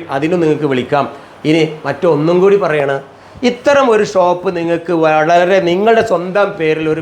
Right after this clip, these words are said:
ബിസിനസ് തുടങ്ങാൻ താല്പര്യം ഉണ്ടെങ്കിൽ നിങ്ങൾ ആ അഷ്റഫ് ഖാൻ്റെ WhatsApp-ൽ ബന്ധപ്പെടി, അദ്ദേഹം എന്നെ അറിയിച്ചോളും, ഞാൻ ചെയ്തു തരാം. ഫ്രാഞ്ചൈസി അല്ല, ഡീലർഷിപ്പ് അല്ല, ഏജൻസി അല്ല, ഒന്നുമല്ല.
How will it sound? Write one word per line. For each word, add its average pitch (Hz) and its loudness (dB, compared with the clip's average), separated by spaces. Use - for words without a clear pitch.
ബിസിനസ് 170 -4
തുടങ്ങാൻ 151 0
താല്പര്യം 139 0
ഉണ്ടെങ്കിൽ 131 0
നിങ്ങൾ 147 2
ആ - 2
അഷ്റഫ് 143 -6
ഖാൻ്റെ 147 -2
WhatsApp-ൽ 131 -4
ബന്ധപ്പെടി, 127 0
അദ്ദേഹം 151 2
എന്നെ 139 0
അറിയിച്ചോളും, 139 0
ഞാൻ 147 -4
ചെയ്തു 127 -4
തരാം. 120 -2
ഫ്രാഞ്ചൈസി 190 2
അല്ല, 170 -2
ഡീലർഷിപ്പ് 170 0
അല്ല, 160 0
ഏജൻസി 175 -2
അല്ല, 151 -2
ഒന്നുമല്ല. 185 2